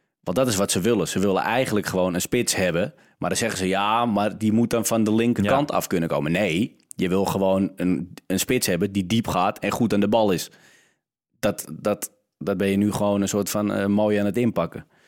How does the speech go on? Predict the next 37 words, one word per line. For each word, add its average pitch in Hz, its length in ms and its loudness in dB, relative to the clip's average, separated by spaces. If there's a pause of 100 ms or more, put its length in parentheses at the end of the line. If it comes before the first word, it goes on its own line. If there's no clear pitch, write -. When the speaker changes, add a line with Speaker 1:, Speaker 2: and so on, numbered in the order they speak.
(100)
Speaker 2:
Ja, 107 160 0
want 101 180 0
op 90 100 -2
links 104 320 0
speelt 98 240 -2
natuurlijk 95 440 0
Tadic 98 580 -2 (220)
Speaker 1:
Ja. 320 240 0
Speaker 2:
standaard. 120 480 2
Want 110 120 2
anders 110 200 2
ga 117 80 -2
je 113 60 0
daar 104 180 0
ook 117 200 0
een 107 180 2 (340)
stu-, - 520 -2
een, 101 400 2
eh, 101 100 2 (120)
tweede 104 460 0
speler 95 440 0
halen. 90 340 0
Dus 98 140 0
gewoon 98 200 0
iemand 98 220 2
die 98 120 -2
erachter 101 380 -2
kan. 95 400 -4
Speaker 1:
Ja. - 260 -2 (140)
Speaker 2:
Tadic, 101 440 -2
daar, 113 280 -2
daar 110 160 0
ga 123 80 -2
je 117 80 2
nooit 120 240 2
langs 98 260 -2
heen. 92 300 -2